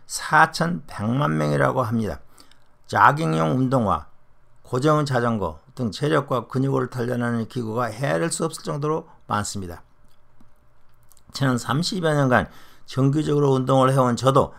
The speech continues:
체력 단련장에 가보면 사용할 줄 모르는 기구가 반수 이상입니다.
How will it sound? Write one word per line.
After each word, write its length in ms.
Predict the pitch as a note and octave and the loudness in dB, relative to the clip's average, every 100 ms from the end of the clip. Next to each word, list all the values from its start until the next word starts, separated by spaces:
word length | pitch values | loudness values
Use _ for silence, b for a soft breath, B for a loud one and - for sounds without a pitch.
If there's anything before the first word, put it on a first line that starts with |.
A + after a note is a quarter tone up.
| b b b | b b b
체력 380 | - E3 E3+ C#3+ | -4 0 0 0
단련장에 580 | C#3+ C#3+ C#3 C3 C3 B2 | 0 2 0 0 0 0
가보면 480 | B2 A#2 A2+ G2+ - b b | 0 2 2 2 -4 b b
사용할 480 | - C#3+ C#3+ C3+ | -4 2 4 4
줄 160 | B2+ B2 | 2 0
모르는 400 | A2+ A2+ A2 G#2 | 0 0 0 -2
기구가 540 | A2+ G2+ G#2 A2+ - - | -4 -4 0 0 -2 -4
반수 400 | - A2+ A#2+ B2 | 2 2 2 -4
이상입니다. 560 | A2+ A2 A2 F2+ D#2 | -4 -2 -2 -4 -8